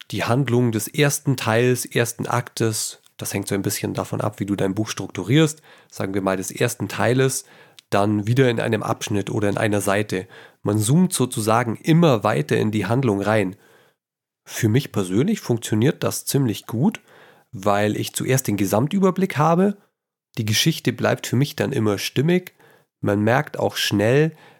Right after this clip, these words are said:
wenn es irgendwo ausreißt, ausfranst, wenn die Geschichte irgendwann nicht mehr Richtung Ende führt, nicht mehr ans Ziel führt, quasi unnötige Umwege macht.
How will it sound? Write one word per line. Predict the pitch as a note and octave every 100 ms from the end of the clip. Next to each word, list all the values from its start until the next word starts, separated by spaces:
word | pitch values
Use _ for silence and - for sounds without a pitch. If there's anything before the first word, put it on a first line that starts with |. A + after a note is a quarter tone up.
| -
wenn | A2
es | A2+ -
irgendwo | C3+ A#2 G2+
ausreißt, | - G#2 C#3+ - A2 B2+ B2+ -
ausfranst, | A#2 C#3 - - A2 B2+ C3 - G2+
wenn | G#2
die | G2+
Geschichte | G2+ - C#3 -
irgendwann | B2 C3 A#2+ A2 G#2+
nicht | B2+ -
mehr | G#2+ G#2
Richtung | A2+ - G2+
Ende | - C3+ D3+ C#3
führt, | - D3+ D3+ C#3+ -
nicht | C3 -
mehr | A2
ans | A2 -
Ziel | - E3 E3
führt, | - C#3 C#3+ - _
quasi | - G2+
unnötige | - D#3 C#3+ B2+ A#2+ G#2+
Umwege | C#3+ C3+ G#2+ G2+
macht. | F#2+ F#2+ -